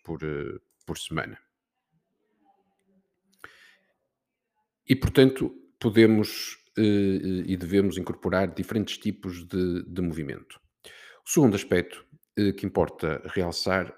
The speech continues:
é que o movimento não tem apenas aquelas vantagens que todos reconhecemos físicas, enfim, cardio-, de saúde cardiovascular,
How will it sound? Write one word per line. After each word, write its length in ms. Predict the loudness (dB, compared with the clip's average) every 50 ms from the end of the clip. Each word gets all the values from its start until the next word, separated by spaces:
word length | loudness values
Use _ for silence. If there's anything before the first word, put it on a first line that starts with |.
| _ _ -8
é 60 | -8
que 160 | -6 -2 0
o 20 | 2
movimento 640 | 2 2 0 0 -2 0 -2 -2 -4 -6 -8 -10 -10 -12 _ _ _ _ _ _ _ _ _ _ _ _ _ _ _ _ _ _ _
não 300 | 2 6 6 6 6 6
tem 220 | 4 2 2 2 2
apenas 640 | 2 2 2 2 2 2 -2 -4 -6 -10 -12 -14 -16 -18 _ _ _ _ _ _ _ _ _ -14
aquelas 400 | -14 -10 -4 -2 0 0 0 0
vantagens 880 | -2 -4 -4 -2 -2 -2 -2 -2 -6 -6 -8 -8 -8 -10 -14 -16 -16 -18 _ _ _ _
que 100 | -20 -12
todos 240 | -6 -6 -6 -6 -6
reconhecemos 600 | -12 -16 -12 -12 -10 -10 -8 -8 -6 -6 -6 -8
físicas, 800 | -12 -10 -8 -6 -6 -6 -6 -10 -12 -12 -14 -14 -14 -16 -18 -20 _ _ -18
enfim, 220 | -16 -12 -12 -10
cardio-, 320 | -8 -6 -6 -6 -8 -10
de 80 | -16 -12
saúde 300 | -8 -8 -8 -8 -8 -6
cardiovascular, 1080 | -6 -6 -6 -6 -8 -10 -8 -10 -12 -12 -12 -8 -4 -2 0 0 0 0 -2 -6 -10